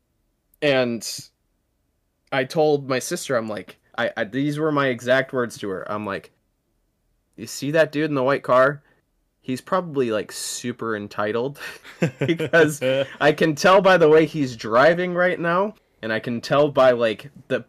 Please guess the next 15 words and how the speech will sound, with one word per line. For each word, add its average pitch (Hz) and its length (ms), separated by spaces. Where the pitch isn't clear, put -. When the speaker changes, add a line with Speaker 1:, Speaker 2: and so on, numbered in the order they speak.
Speaker 1:
way 120 220
he's 127 180
positioning 131 560
his 117 160
car 120 420
and 110 80
his 101 120
body 110 340
language 113 480
and 107 80
how 110 100
he's 107 140
reacting 101 460
to 117 60
things." 143 340